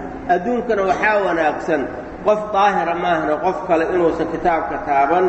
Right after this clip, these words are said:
Sidaa darteed, xadiis saxiixaho oo nabigu risaalo u qoray Camr ibn Xasam waxaa ku jirtay, "Allaa yamassa alqur'aana illaa daahir." Qof daahira maahane cid kale inuusan qur-aanka taaban.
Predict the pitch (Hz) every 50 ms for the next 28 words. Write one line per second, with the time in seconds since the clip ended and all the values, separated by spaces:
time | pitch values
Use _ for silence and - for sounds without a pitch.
0 | 165 - - - - - - - - - 190 208 208 208 208 226 233 214 202 202
1 | 185 165 156 160 165 175 185 220 220 196 - - - - - 208 196 185 170 190
2 | 196 190 185 156 127 - - - - - - - - - 147 151 170 185 - 156
3 | - 185 170 170 165 170 160 - 190 180 180 196 175 185 196 214 190 - 175 170
4 | 165 160 165 196 220 196 196 175 160 151 151 - - 208 208 - 190 170 165 160
5 | 147 - 170 170 165 - - 233 - - 196 165 - - 160 147 139 131 117 -
6 | - - - - - - - - 180 190 185 180 170 165 160 156 156 160 170 180
7 | 180 - - 170 151 143 - - 139 135 143 139 - 160 165 165 160 151 143 143
8 | 165 156 147 139 131 127 123 - 156 170 165 151 127 117 104 - - - - -
9 | - - - - 208 202 - - 208 196 196 208 196 180 156 170 175 175 175 185
10 | 180 170 165 160 156 147 175 190 185 - - - 175 156 156 156 180 165 160 143
11 | - - 139 - 135 147 160 170 160 147 - 143 - - 135 - 170 139 147 165
12 | 175